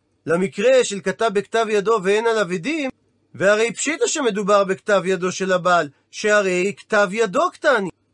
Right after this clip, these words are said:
הדבר כתוב במפורש במשנה, ואלא דברי רב אולי מתייחסים המציאתא?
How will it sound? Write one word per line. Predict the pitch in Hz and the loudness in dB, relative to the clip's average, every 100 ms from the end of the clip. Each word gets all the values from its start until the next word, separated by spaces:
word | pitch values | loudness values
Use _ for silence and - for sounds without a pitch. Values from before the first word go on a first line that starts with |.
| _ | _
הדבר | 143 165 202 202 | -6 -2 0 0
כתוב | 196 - 339 269 | -4 -2 -2 -2
במפורש | 208 180 196 185 180 | -4 -2 -2 0 0
במשנה, | 170 196 - - 320 220 - _ _ | 0 -2 -2 -2 0 0 -4 _ _
ואלא | 104 151 160 196 247 202 208 | -8 -2 0 2 2 4 2
דברי | 170 139 135 190 | 0 -8 -4 -2
רב | 170 208 226 | 2 2 2
אולי | 170 175 202 | 0 0 0
מתייחסים | 214 208 180 170 202 226 220 | -2 -6 -4 -6 -6 -4 0
המציאתא? | 180 175 - 175 165 202 320 | 0 -2 -6 -2 0 0 -2